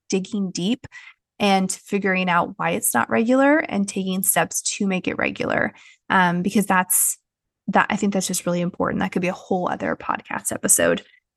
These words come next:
But anyway, so I had to look at the overall. So that was, that was the reality, is that I was emotional, I was frustrated, and I was not making a logical decision. I was making one based on emotion.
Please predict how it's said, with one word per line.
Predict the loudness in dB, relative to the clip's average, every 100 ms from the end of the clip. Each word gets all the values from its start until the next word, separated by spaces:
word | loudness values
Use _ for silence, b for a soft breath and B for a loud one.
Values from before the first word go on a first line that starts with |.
| _ -2
But | 4 6
anyway, | 6 4 -2 -2
so | 2
I | 4
had | 4 4 4
to |
look | 4 4
at | 2
the | 2
overall. | 0 2 2 2
So | 0 4
that | 4 4
was, | 0 -2 -8 _ -10
that | -2 0 2
was | 0 0
the | -2
reality, | 0 0 -2 -4
is | -6 0
that | 2
I | 2
was | 4 4 4
emotional, | 2 2 2 0 0 2 2 0
I | 2 2
was | 2 2 0 -2
frustrated, | 0 2 2 2 2 2 2 0 -2 _ _ _ _
and | 2
I | 4
was | 4 4
not | 2 2
making | 0 0
a | 0
logical | 2 2 0 -2 -4
decision. | -2 -4 -2 0 4
I | 4
was | 4
making | 0 -2 -2
one | -2 -2
based | 0 0 0 -2
on | 0 0 -2
emotion. | -4 -2 -2 -2 -2 -4 -10